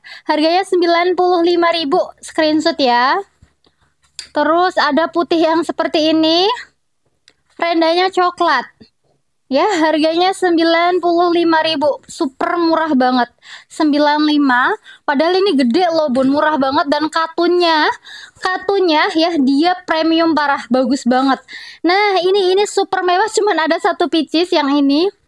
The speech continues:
Super mewah banget. Kayak harga tiga ratus ribuan. Serius. Kayak harga sera-, tiga ratus ribuan tuh. Semewah ini. Untuk rata-rata roknya mah sama, jadi nggak usah aku sepil. Tuh, gede banget ya.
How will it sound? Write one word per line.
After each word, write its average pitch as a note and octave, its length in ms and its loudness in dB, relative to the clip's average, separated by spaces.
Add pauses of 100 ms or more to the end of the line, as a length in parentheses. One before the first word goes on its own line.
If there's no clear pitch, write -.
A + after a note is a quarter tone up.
(640)
Super F#4+ 640 0
mewah F4+ 320 2
banget. C#4+ 320 2
Kayak E4+ 320 0
harga C#4+ 320 2
tiga C#4+ 320 0
ratus D#4 320 -2
ribuan. C#4+ 560 0
Serius. D4+ 720 0 (480)
Kayak E4 240 0
harga D4+ 140 2 (100)
sera-, E4 240 0
tiga D4+ 240 0
ratus D#4+ 400 0
ribuan C#4 480 2
tuh. C#4 160 0 (480)
Semewah F4 800 0
ini. D4+ 480 -4 (520)
Untuk E4 480 -2
rata-rata E4+ 640 -2
roknya F4 320 -2
mah F4 160 2
sama, D4+ 320 0
jadi D4+ 320 2
nggak C4+ 80 0
usah D4 240 0
aku D4+ 160 -4
sepil. C4+ 480 -2
Tuh, B3+ 160 0
gede B3 240 2
banget C4 320 0
ya. C4 220 2